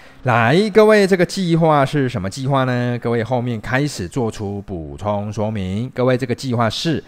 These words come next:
incorporate，包含的这个 daily，每日的。哦，各位这边有一个 old，欠债的，就是你应该要做的 movement，好，你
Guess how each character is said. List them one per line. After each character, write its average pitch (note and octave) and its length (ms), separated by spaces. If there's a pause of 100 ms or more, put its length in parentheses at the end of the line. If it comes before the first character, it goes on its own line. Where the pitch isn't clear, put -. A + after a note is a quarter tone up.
(460)
incorporate， C#3+ 880 (420)
包 E3+ 340
含 F#2+ 320
的 G2+ 160
这 A2+ 140
个 G2 100 (140)
daily， C#3+ 540
每 G#2+ 420
日 G3+ 240
的。 C#3+ 180
哦， C#3 160
各 C#3 120
位 C3 80
这 B2+ 100
边 B2+ 140
有 F#2+ 100
一 G#2+ 80
个 - 240
old， C3 560 (420)
欠 D3+ 360
债 G#2 220
的， F2 120
就 A#2 80
是 C3+ 80
你 G2+ 220
应 E3 260
该 C#3 160
要 C#3+ 220
做 A2+ 240
的 F2 260
movement， A#2+ 640 (400)
好， F2+ 200 (140)
你 F#2 160